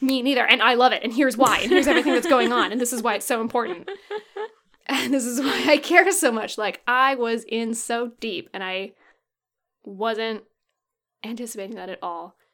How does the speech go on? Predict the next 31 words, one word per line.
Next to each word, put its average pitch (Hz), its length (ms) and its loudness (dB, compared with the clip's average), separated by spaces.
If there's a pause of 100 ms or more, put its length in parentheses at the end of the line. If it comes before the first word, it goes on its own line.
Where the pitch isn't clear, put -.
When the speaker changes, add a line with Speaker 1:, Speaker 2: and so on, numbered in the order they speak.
Speaker 2:
Yeah. 208 320 0
Speaker 1:
And 160 80 -2
I 202 60 -4
kind 226 380 -6
of, 226 220 -6 (460)
I 208 60 -14
kind 226 300 -8
of 233 100 -6
loved 220 240 -4
it, 220 100 -6
and - 80 -12
I 190 60 -8
kind 202 180 -10
of 185 80 -12
hated 190 300 -14
that 165 280 -10 (140)
at 185 120 -12
the 180 60 -18
same 190 200 -16
time. - 280 -18 (460)
Speaker 2:
I - 120 6
agree. 160 580 0 (260)
It's 175 360 -8
definitely, 175 540 -8
like, 170 180 -10
a 165 80 -12
love-hate 156 640 -8 (220)
relationship 160 840 -10 (440)
with 180 220 -14
this 151 180 -12
show. - 360 -12